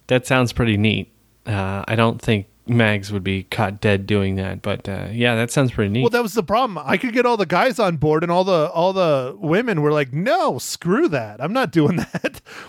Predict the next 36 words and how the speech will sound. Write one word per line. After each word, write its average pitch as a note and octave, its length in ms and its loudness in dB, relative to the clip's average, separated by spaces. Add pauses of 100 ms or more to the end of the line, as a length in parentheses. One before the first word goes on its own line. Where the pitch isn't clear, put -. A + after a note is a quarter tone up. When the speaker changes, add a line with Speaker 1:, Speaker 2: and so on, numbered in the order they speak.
Speaker 2:
Why G3 200 2
would C4 120 4
I A#3 100 4
pay A3+ 300 0
for A3+ 140 -2
someone F#3+ 380 2
dressed F3+ 320 0
up G#3 160 0
in F#3 80 0
a E3 60 4
hockey F#3 320 2
mask F#3 300 0
and F3+ 80 0
a E3 40 -2
machete E3 380 0
to C#3+ 120 2
chase F3+ 320 0
me G3 120 -4
through F3 160 -2
the D#3 80 0
woods?" D3 420 -2 (260)
<laughs> D5 920 -6
Like, A3+ 180 0 (200)
why C3+ 260 2
wouldn't A3+ 400 2
you? D3+ 180 2 (800)
<laughs> E4+ 100 4 (1300)
Speaker 1:
Yeah. A2+ 260 0 (800)
I A2 100 -4
mean, G#2+ 260 -6
that B2 200 0
sounds F3 200 0
like E3+ 140 0
fun E3 220 2
to D3 60 0
me. E3+ 320 2